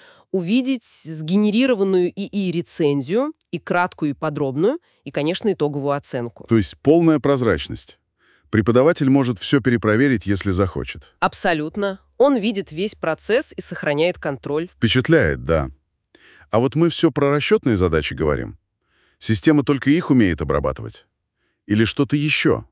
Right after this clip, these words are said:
Speaker 1: Не только расчётные. Судя по описаниям, спектр довольно широкий. Давайте перечислю основные типы, которые упоминаются. Первое — это, да, классические расчётные, но это основа.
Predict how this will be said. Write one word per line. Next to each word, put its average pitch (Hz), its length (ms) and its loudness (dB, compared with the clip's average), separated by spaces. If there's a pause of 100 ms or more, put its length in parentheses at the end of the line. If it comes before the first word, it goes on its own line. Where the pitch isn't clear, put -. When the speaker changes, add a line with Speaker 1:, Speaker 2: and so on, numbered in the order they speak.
Speaker 1:
Не 254 200 4
только 240 280 0
расчётные. 151 720 -2
Судя 208 300 -4
по 190 120 0
описаниям, 196 540 0
спектр 190 420 -2
довольно 165 360 0
широкий. 165 560 -2
Давайте 220 420 0
перечислю 202 640 -2
основные 185 480 0
типы, 165 300 -6
которые 160 360 -2
упоминаются. 139 800 -4 (460)
Первое — 208 420 2
это, 185 260 -2
да, 127 380 -2
классические 196 720 -2
расчётные, 147 560 -2
но 143 100 0
это 202 180 0
основа. 131 600 -2